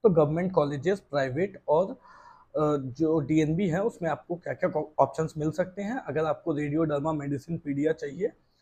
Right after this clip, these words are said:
तो वो आपको, अ, कम फीस में कहाँ-कहाँ पे मिल सकती है, कितनी फीस आपकी हो सकती है, इसी पे आज की डिस्कशन रहेगी। आगे बढ़-, बढ़ने से पहले जो भी students eighteen thousand के, फ़ाइव हंड्रेड के बाद जिनकी rank है,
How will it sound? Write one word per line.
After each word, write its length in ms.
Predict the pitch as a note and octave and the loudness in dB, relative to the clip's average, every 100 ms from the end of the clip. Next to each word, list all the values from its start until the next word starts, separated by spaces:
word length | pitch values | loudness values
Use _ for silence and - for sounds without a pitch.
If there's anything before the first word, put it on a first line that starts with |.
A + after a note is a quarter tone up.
| _ | _
तो 80 | G#3+ | 0
वो 160 | E3+ F#3 | 4 6
आपको, 280 | D3+ - G3+ | 6 4 2
अ, 140 | - _ - | 0 _ -10
कम 340 | - - F#3+ G#3 | -8 4 4 4
फीस 340 | - D3+ - | 0 -4 -2
में 120 | E3 | -2
कहाँ-कहाँ 380 | D3 C#3 D#3 D#3 | -2 -2 -4 -4
पे 120 | D#3+ | -2
मिल 180 | E3 E3 | 0 0
सकती 360 | E3 E3 - F#3 | -2 -10 -6 -4
है, 160 | A#3+ - - - | -4 -8 -18 -4
कितनी 280 | F3 F3+ F3+ | -4 0 -2
फीस 280 | F3+ D#3 E3+ | 0 -2 -2
आपकी 260 | D3+ - | -2 -2
हो 140 | F3+ F3+ | -2 -2
सकती 340 | F#3 - G3+ | -4 -10 -6
है, 120 | B3 | -4
इसी 180 | - - | -4 -6
पे 120 | D#3+ | -6
आज 180 | D3+ B2+ | -6 -4
की 100 | G#3+ | -2
डिस्कशन 440 | D#3+ - - C3+ | -2 -4 -12 -12
रहेगी। 480 | C3 C#3 B2+ C#3 C3+ - _ _ _ - | -8 -8 -8 -8 -8 -10 _ _ _ 4
आगे 240 | D#3 G#3+ | 6 4
बढ़-, 200 | G3+ F3 - | 2 -2 -2
बढ़ने 300 | D#3+ D#3+ E3+ | 2 2 2
से 100 | E3+ | -2
पहले 380 | D3+ C#3 D3 A3+ - - - | -2 -4 -2 -4 -6 -18 0
जो 140 | D3 G#3+ | 6 6
भी 160 | B3+ | 6
students 440 | G3+ D#3+ F3 F#3+ F#3+ F#3+ | 0 -2 -2 -2 -4 -4
eighteen 340 | F#3+ A3 A#3 | -4 -2 -2
thousand 380 | G3 F#3+ G3+ G3 A3 | -2 -2 -2 0 0
के, 40 | G#3+ - _ _ _ F3 | 0 -4 _ _ _ -4
फ़ाइव 260 | E3 E3+ F3+ | 2 4 4
हंड्रेड 260 | F3+ F3+ | 2 -2
के 100 | F#3+ | 0
बाद 260 | E3+ D#3+ F3 | 0 2 2
जिनकी 260 | F3+ F#3 F3 | 0 0 0
rank 360 | D3+ D3 - | 0 -2 -4
है, 120 | A3 | -6